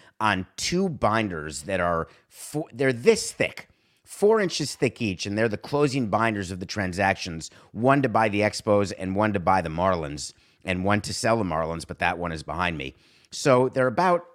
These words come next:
yay big, right? If you're listening to this later, then you don't know what yay is. Yay big! There's papers. There's sentences. And in every sentence, there's a negotiation.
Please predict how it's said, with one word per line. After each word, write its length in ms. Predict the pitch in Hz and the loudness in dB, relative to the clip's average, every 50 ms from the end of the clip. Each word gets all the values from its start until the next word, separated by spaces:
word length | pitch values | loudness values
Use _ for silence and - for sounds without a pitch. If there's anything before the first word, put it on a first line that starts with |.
| _ _ _ _ _ _ _ _ _ _ _ | _ _ _ _ _ _ _ _ _ _ _
yay 280 | - 95 98 95 95 90 | -8 -4 -2 0 0 0
big, 340 | 80 73 73 80 95 92 - | -2 -4 -4 -6 -6 -6 -4
right? 320 | 87 76 87 101 110 - - _ | -4 -2 -2 -4 -4 -6 -12 _
If 180 | 82 80 - | -16 -14 -10
you're 120 | 90 87 80 | -8 -8 -6
listening 340 | 80 92 - - 87 80 76 | -6 -6 -6 -6 -8 -10 -8
to 60 | 71 | -10
this 200 | 71 76 73 - | -10 -12 -12 -12
later, 320 | - 64 69 76 92 98 92 | -12 -12 -10 -8 -8 -8 -8
then 160 | 80 76 73 | -8 -8 -8
you 80 | 78 78 | -8 -8
don't 100 | 80 78 | -8 -8
know 100 | 76 76 | -8 -8
what 180 | 73 73 69 | -10 -10 -10
yay 260 | 69 73 82 90 82 69 | -6 -4 -4 -4 -4 -4
is. 160 | 69 76 - - - - | -8 -10 -12 -16 -20 -18
Yay 600 | - 92 104 120 147 180 208 214 214 208 208 208 208 | -12 -6 0 4 6 8 8 8 8 6 6 6 6
big! 640 | 180 196 208 208 202 196 185 156 123 110 87 78 - _ _ _ _ _ _ _ _ _ _ _ _ _ _ _ _ _ _ _ _ _ _ _ _ _ _ _ _ _ _ _ _ _ _ _ _ _ _ _ _ _ _ _ _ _ _ _ _ _ _ _ _ | 4 4 4 4 6 6 4 4 2 0 -2 -2 -4 _ _ _ _ _ _ _ _ _ _ _ _ _ _ _ _ _ _ _ _ _ _ _ _ _ _ _ _ _ _ _ _ _ _ _ _ _ _ _ _ _ _ _ _ _ _ _ _ _ _ _ _
There's 180 | - 160 151 - | -2 -2 -2 0
papers. 640 | - - 180 185 190 - 127 85 - - - - - _ _ _ _ _ _ _ _ _ | 0 2 4 4 4 2 -2 -8 -8 -10 -12 -14 -16 _ _ _ _ _ _ _ _ _
There's 240 | - 131 143 135 123 | -2 0 0 0 0
sentences. 640 | - - - 196 - 190 160 - - 98 69 - - - _ _ _ | 0 2 2 2 2 0 -6 -6 -6 -8 -10 -10 -14 -18 _ _ _
And 200 | - 135 131 139 - - | 2 2 2 2 0 0
in 200 | 156 190 208 208 | 0 0 2 2
every 320 | 185 170 160 147 170 160 | 2 2 2 2 0 -2
sentence, 440 | 139 - - 185 180 180 143 127 - | -2 0 0 0 0 0 -2 -4 -4
there's 220 | - 139 127 117 | -2 -2 -2 0
a 40 | 127 | -2
negotiation. 840 | 127 123 107 127 131 127 - - 123 107 101 101 95 - - - | -2 0 2 2 2 2 0 -2 -2 0 0 -2 -2 -4 -8 -12